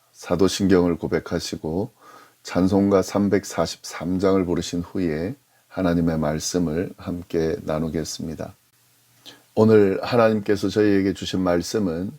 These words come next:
잠언 칠 장 일 절부터 이십칠 절까지의 말씀입니다.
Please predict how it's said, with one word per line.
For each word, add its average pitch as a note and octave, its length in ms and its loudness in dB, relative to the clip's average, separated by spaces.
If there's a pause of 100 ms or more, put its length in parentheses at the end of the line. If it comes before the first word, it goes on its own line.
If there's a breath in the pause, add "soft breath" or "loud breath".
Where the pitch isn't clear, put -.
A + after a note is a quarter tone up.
잠언 F#2+ 440 2
칠 B2+ 220 -4
장 F#2+ 400 -2
일 G#2 200 0
절부터 F#2 680 0
이십칠 G2 640 -6
절까지의 F2 960 0
말씀입니다. D#2+ 840 -4